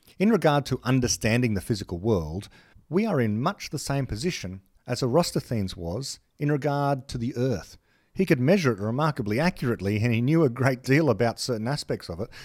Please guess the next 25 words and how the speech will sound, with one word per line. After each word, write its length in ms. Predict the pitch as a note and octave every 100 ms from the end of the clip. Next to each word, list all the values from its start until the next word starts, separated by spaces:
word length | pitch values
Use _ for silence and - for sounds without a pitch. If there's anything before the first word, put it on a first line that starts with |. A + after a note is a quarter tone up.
| - - _
immensely 440 | A#2 C3 F#3 - A#2+
more 220 | B2+ C#3
than 100 | A2+
his 140 | G2
ancestors 560 | A2+ D#3+ - G2+ - -
had 300 | - C#3 A2+
known 380 | A#2+ F3 G#2 A2+
only 180 | A#2+
a 60 | A2+
few 180 | - B2
centuries 420 | - B2+ - A2+
before. 400 | B2 - D#3+ B2+ - - - -
He 160 | F#3
must 320 | F3 G3+ - -
have 140 | F#3+
known 280 | D3+ D3+ D3+
about 320 | C3+ C3+ -
such 280 | - - -
things 340 | C3+ B2+ B2
as 100 | A2+
seasons 880 | - - D#3 F#3 D#3+ A2+ D#2 E2+ - - -
in 220 | B2+ B2+ A#2+
regions 440 | E3 E3 E3 C#3+
of 100 | C3
the 140 | B2+